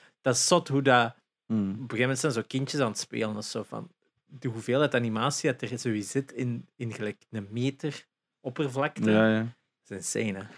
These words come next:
Speaker 1: Dat is,
Speaker 2: Ah, wel,
Speaker 1: dat weet al, dat zit,
Speaker 2: ik zeg het
Speaker 1: dat
Speaker 2: dus
Speaker 1: zit met gemak vijf dagen werk in één stukje van dat,
Speaker 2: Want dat
Speaker 1: hè.
Speaker 2: ging ik dus ook nog zeggen van die podcast, is wat dat Ben daar zei, is van,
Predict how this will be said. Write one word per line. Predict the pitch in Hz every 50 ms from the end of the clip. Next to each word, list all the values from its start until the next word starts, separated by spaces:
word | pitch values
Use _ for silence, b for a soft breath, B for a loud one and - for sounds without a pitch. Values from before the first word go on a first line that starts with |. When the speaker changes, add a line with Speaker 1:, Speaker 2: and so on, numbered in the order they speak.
| B B B
Speaker 1:
Dat | - 104
is, |
Speaker 2:
Ah, | - 117
wel, | 135 151
Speaker 1:
dat | 175
weet | 165 160 -
al, | 151 139 135 131
dat | 131 131 120
zit, | 135 131 127
Speaker 2:
ik | -
zeg | - 151
het | 156 151
Speaker 1:
dat | 165
Speaker 2:
dus | 147 139
Speaker 1:
zit | 147 170
met | 160 139
gemak | - - 135 135 151 156 - - - -
vijf | - - - 131 135 143
dagen | 139 143 139 135 131 123 120
werk | 110 120 135 151 147 -
in | 123 120 - _ -
één | 123 117 123 123
stukje | 123 - - - 127 - - - - 120
van | - 101 95
dat, | 95 95
Speaker 2:
Want | 107 110 107
dat | 120 123
Speaker 1:
hè. | -
Speaker 2:
ging | 170 156 151 147
ik | 135
dus | 127 131 123 - - _
ook | - 131
nog | - 139 123 -
zeggen | - 135 131 131
van | 127 120
die | 110 104
podcast, | - - 120 - - - 123 127 -
is | 127 117 -
wat | 117 110
dat | 107 95 95
Ben | - 104 113 127
daar | 123 113 101
zei, | - - 104 110 120 104
is | 113 - -
van, | - 113 110 107